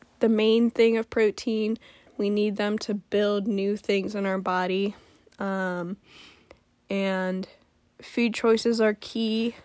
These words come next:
So we get all of those amino acids to build new things. It doesn't even, like, it's literally everywhere. <laughs> It helps us with everything, so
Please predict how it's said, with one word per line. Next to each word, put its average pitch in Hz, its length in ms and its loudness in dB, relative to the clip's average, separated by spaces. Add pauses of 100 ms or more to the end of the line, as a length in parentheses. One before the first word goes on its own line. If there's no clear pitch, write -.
(160)
So 202 260 0
we 214 40 0
get 202 240 0
all 214 220 4
of 220 80 -4
those 220 220 -2
amino 220 380 -2
acids 208 760 -4 (840)
to 196 760 2 (760)
build 214 340 0
new 262 260 4
things. 262 960 2 (280)
It 202 140 -6
doesn't 226 260 2
even, 220 460 2
like, 196 240 -2 (1000)
it's - 280 -6
literally 247 600 0 (640)
everywhere. 208 680 6 (240)
<laughs> - 200 6 (680)
It 254 100 6
helps 262 320 -4
us 240 200 2
with 202 140 2
everything, 196 640 2
so 190 400 2